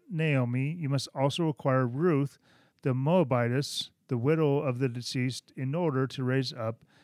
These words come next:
the name of the deceased on his inheritance." The close relative said,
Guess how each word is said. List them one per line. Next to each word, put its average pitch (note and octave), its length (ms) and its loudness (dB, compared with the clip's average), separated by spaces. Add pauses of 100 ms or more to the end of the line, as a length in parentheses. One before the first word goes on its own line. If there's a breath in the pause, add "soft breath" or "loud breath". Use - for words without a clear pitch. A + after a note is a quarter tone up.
(160 soft breath)
the B2+ 100 -4
name A#2+ 340 -2
of A#2 160 -4
the B2+ 80 -4
deceased A#2 680 -8 (480 soft breath)
on A2+ 160 -6
his A2+ 260 -6
inheritance." C3+ 880 -2 (1200)
The B2+ 100 -6
close C#3 320 0
relative D3+ 440 -2
said, B2+ 480 -2